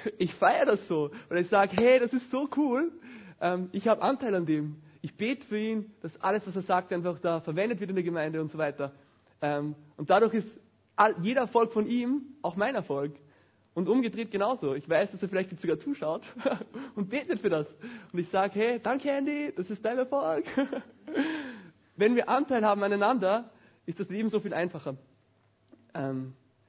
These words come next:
wir gehen durch Höhen und Tiefen gemeinsam durch <laughs> und wir wissen einfach, dass es immer irgendwen gibt, dem es geht's gut, auch wenn's uns nicht gut geht. Ähm, ich sage jetzt damit nicht, dass wir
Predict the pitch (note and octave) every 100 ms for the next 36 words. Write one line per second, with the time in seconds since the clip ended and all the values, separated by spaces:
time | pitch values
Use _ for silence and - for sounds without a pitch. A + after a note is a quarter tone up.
0 | _ _ _ D3 D#3 G3 F#3 G3 A3 G3
1 | A3+ G3+ E3 E3 G#3+ G3 A3 A3+ - -
2 | _ _ _ _ - - G3+ - _ -
3 | _ - - - E3+ F3+ F#3+ F#3+ F3 D#3+
4 | G#3 - E3 E3 F3 E3 - G#3+ A#3 G#3+
5 | G3 G#3 F#3 F3+ F#3+ - D#3 D3+ C3 C3
6 | - G#3 A#3 - - - - D3+ - C#3+
7 | D3+ D3+ C#3+ - D#3 D#3 D#3+ - - _
8 | _ _ - C3+ C3+ C3+ C3 _ _ _
9 | _ _ _ _ _ _ _ _ - D#3
10 | G#3 A3+ A3 A3 G#3+ G#3+ A#3 G#3 G3+ G#3+
11 | G#3 G3